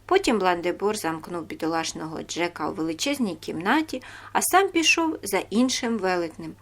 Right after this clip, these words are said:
своїм братом, який жив у тому самому лісі, щоб разом із ним поласувати юнаком. Джек почекав, почекав, то, тоді підійшов до вікна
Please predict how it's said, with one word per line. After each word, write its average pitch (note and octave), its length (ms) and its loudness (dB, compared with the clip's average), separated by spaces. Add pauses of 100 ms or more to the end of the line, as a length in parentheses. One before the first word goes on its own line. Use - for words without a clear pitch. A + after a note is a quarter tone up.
(240)
своїм B3 440 4
братом, E3+ 480 0
який E3+ 360 0
жив G#3 300 0
у - 200 -18
тому F#3 280 -2
самому A#3 540 2
лісі, F3+ 400 -6 (280)
щоб F#3+ 240 4
разом F3+ 360 0
із D#3+ 160 -4
ним C#4 260 4
поласувати F3 800 -4
юнаком. F3 580 -8 (720)
Джек E4 260 6
почекав, B3 640 4
почекав, C#4+ 560 -4
то, D#4 120 0 (680)
тоді A#3 240 6
підійшов A3 580 2
до F#3 100 4
вікна F#3+ 500 2